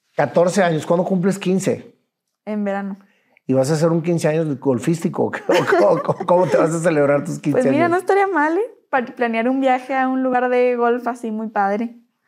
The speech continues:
Speaker 1: <laughs> Con tus amigas. En vez de baile de quinceañera.
Speaker 2: <laughs> Sí.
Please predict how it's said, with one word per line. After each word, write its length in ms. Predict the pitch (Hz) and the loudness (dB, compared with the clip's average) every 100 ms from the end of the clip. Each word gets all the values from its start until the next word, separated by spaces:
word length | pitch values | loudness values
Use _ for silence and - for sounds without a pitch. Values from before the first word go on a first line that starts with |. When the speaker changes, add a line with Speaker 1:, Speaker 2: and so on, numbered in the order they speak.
| - - | -10 -4
Speaker 1:
<laughs> 260 | 196 - | -4 -2
Con 140 | - 139 | -2 0
tus 140 | 131 | 2
amigas. 420 | 123 135 127 110 - - _ _ _ _ _ | 2 2 2 0 -8 -20 _ _ _ _ _
En 120 | 127 131 | 0 2
vez 140 | 147 | 4
de 180 | 170 165 | 4 4
baile 400 | - 143 156 160 | 2 2 4 4
de 80 | 147 | 4
quinceañera. 640 | 147 131 135 147 123 - | 0 0 2 2 2 -2
Speaker 2:
<laughs> 60 | 285 294 277 - - - - | -4 -2 -4 -6 -10 -8 -8
Sí. 220 | - 247 | -6 -6